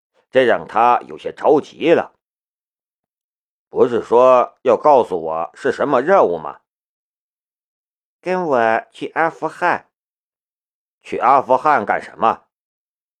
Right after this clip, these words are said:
？”“我们有几个专家困在那里，需要营救。”唐雨嫣说道。“我记得你上次就说过要去阿富汗执行任务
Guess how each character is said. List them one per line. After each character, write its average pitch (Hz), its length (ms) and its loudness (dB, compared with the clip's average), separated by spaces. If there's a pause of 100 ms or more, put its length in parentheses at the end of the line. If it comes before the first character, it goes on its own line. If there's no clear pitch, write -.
(380)
？”“我 143 180 0
们 147 460 0
有 170 120 -2
几 123 200 -8
个 - 120 -6
专 156 280 -4
家 160 380 -2 (120)
困 202 240 -4
在 110 140 -2
那 107 180 -2
里， 78 240 -10 (220)
需 170 240 -12
要 127 160 2
营 107 240 -10
救。” 160 340 -2 (760)
唐 160 340 -6
雨 67 200 -16
嫣 151 220 0
说 165 380 0
道。 - 240 -12 (1500)
“我 80 220 -6
记 131 180 -2
得 117 640 2
你 85 180 -12
上 143 300 -2
次 85 140 -8
就 85 160 -6
说 127 280 2
过 78 220 -10 (240)
要 117 140 0
去 - 160 -10
阿 127 200 2
富 120 180 -4
汗 123 240 -4
执 123 160 -6
行 131 200 -8
任 147 260 0
务 71 180 -14